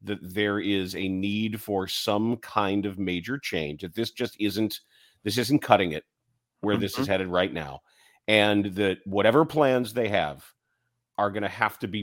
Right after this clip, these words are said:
Speaker 1: beyond hoping that Lonzo comes back and is the secret sauce that makes everything work again.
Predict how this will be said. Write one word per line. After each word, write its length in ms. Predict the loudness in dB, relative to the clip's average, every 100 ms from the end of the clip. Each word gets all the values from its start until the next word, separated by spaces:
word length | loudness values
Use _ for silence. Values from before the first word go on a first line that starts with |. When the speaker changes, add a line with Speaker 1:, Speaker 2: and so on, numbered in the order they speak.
| -8
Speaker 1:
beyond 720 | -6 0 2 4 2 0 -6 -10 _ -20
hoping 600 | -8 -6 -4 -4 -4 -6 _ -8
that 160 | -4
Lonzo 540 | 0 0 0 -4 -6 -6
comes 340 | -6 -6 -4
back 400 | -2 -2 -2 -4
and 200 | -6 -4
is 180 | -6 -8
the 80 | -8
secret 520 | -4 -6 -6 -8 -6
sauce 380 | -4 -2 -2 -4
that 160 | -10
makes 220 | -8 -8
everything 420 | -10 -10 -14 -14 -14
work 240 | -16 -20
again. 180 | -20